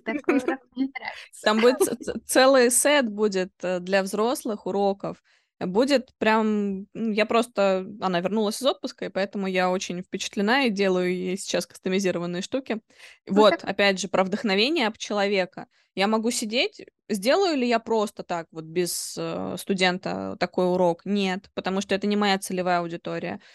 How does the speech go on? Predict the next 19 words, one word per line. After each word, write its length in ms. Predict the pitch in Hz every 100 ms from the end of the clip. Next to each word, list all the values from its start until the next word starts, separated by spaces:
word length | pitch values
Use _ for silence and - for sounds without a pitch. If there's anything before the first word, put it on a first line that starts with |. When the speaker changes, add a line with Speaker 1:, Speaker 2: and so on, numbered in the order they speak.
| - _ 277
Speaker 1:
Ну 80 |
Speaker 2:
М, 200 | 277 180
Speaker 1:
да. 20 | 240
Speaker 2:
постараюсь 580 | 226 247 254 339 370 240
ли 100 | 247
я 400 | 220 202 175 -
сделать 500 | 202 175 233 220 202
его 160 | 214 196
таким, 340 | 202 - 277
чтобы 220 | 349 226 196
его 100 | 202
могли 320 | 196 202 202
преподаватели 920 | 196 190 196 196 202 202 185 175 170 -
использовать? 540 | - 180 175 165 156
Конечно, 600 | 196 185 170 - 196 190 _
конечно, 400 | 190 185 - 190
постараюсь, 520 | - - 185 175 180
потому 320 | - 180 185
что 260 | - 196